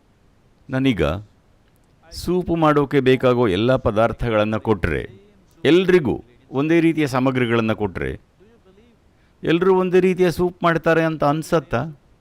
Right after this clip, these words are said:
ಇಲ್ಲ. ನೀವು ಐನೂರು ರೀತಿಯ ಸೂಪ್ಗಳನ್ನ ತಯಾರಿಸ್ತೀರಿ, ಅದೇ ಸಾಮಗ್ರಿ ಆದ್ರೂ. ನಮ್ಮ ವಿಷಯದಲ್ಲೂ ಅದೇ ಆಗಿರೋದು. ಮೂಲಭೂತವಾಗಿ ನಾವೆಲ್ಲರೂ ಒಂದೇ ರೀತಿಯ ಅಂಶಗಳು, ಆದ್ರೆ ಪ್ರತಿಯೊಬ್ಬರು ಎಷ್ಟು ಭಿನ್ನವಾಗಿದ್ದೀವಿ ನೋಡಿ.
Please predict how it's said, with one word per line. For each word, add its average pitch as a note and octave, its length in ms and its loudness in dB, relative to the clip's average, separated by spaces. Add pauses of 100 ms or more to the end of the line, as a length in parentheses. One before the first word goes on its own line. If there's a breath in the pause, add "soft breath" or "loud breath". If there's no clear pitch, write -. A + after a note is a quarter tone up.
(840)
ಇಲ್ಲ. G2 400 -4 (600)
ನೀವು E2+ 320 -6
ಐನೂರು D#3+ 460 -2
ರೀತಿಯ C#3+ 340 -2
ಸೂಪ್ಗಳನ್ನ B2+ 580 -2
ತಯಾರಿಸ್ತೀರಿ, C#3 720 -4 (800)
ಅದೇ D#3 260 0
ಸಾಮಗ್ರಿ F3+ 500 0
ಆದ್ರೂ. D3 340 2 (500)
ನಮ್ಮ C#2+ 200 -8
ವಿಷಯದಲ್ಲೂ C3+ 540 0
ಅದೇ F3 180 2
ಆಗಿರೋದು. D#3+ 600 -2 (800)
ಮೂಲಭೂತವಾಗಿ A2+ 800 -4
ನಾವೆಲ್ಲರೂ A2 540 0
ಒಂದೇ D#3+ 340 0
ರೀತಿಯ D#3+ 420 -2
ಅಂಶಗಳು, C#3+ 600 -6 (160)
ಆದ್ರೆ C#3 220 0
ಪ್ರತಿಯೊಬ್ಬರು D#3+ 520 -2
ಎಷ್ಟು D3 220 -4
ಭಿನ್ನವಾಗಿದ್ದೀವಿ C#3+ 760 -2
ನೋಡಿ. D3 300 -6